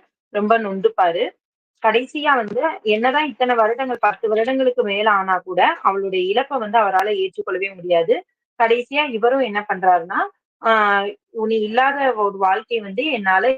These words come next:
நினைத்து பார்க்க முடியாது" அப்படின்னு சொல்லிட்டு இவரும் அந்த கிணற்றுல வந்து விழுந்து இறந்துடுறாங்க. இப்படியாக வந்து இந்த கதையை முடிக்கிறாங்க. இந்த கதையை வந்து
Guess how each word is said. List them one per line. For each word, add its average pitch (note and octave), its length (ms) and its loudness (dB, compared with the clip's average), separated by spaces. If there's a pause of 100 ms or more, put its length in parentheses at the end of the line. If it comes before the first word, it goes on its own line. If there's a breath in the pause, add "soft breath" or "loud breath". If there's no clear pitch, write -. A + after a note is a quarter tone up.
(120)
நினைத்து G#3 440 -4
பார்க்க F3+ 280 0
முடியாது" F3 420 0
அப்படின்னு E3 320 -6
சொல்லிட்டு E3+ 380 -6
இவரும் G3+ 440 -4
அந்த F3+ 200 -8
கிணற்றுல G3 560 -4
வந்து F3 220 0 (400)
விழுந்து G#3 280 0
இறந்துடுறாங்க. F3 720 -2 (360)
இப்படியாக A3 500 2
வந்து A3+ 260 -2
இந்த B3+ 160 0
கதையை G3+ 380 -2
முடிக்கிறாங்க. F3+ 500 -4 (140)
இந்த A3 140 0
கதையை B3+ 400 0
வந்து A#3 220 -4